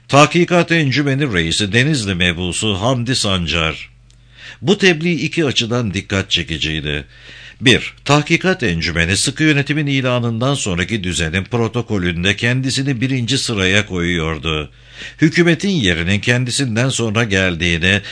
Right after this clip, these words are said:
sıkı yönetimin ise üçüncü sırada olduğunu bildiriyordu. İki, tahkikat encümeni İstanbul Sıkı Yönetim Komutanlığı'nın ilk bildirisinde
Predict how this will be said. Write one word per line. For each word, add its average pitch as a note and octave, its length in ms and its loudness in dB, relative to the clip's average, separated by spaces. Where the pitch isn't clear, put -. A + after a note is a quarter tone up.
sıkı D3 300 0
yönetimin D#3+ 480 4
ise D#3 220 0
üçüncü C#3 460 -2
sırada A#2 360 -2
olduğunu G2+ 500 -2
bildiriyordu. E2 920 -2
İki, G2+ 400 0
tahkikat F3 640 4
encümeni G2 540 0
İstanbul D#3 500 0
Sıkı - 260 -4
Yönetim D3+ 400 0
Komutanlığı'nın F#2 1000 -2
ilk D#3 280 -4
bildirisinde F2+ 880 -2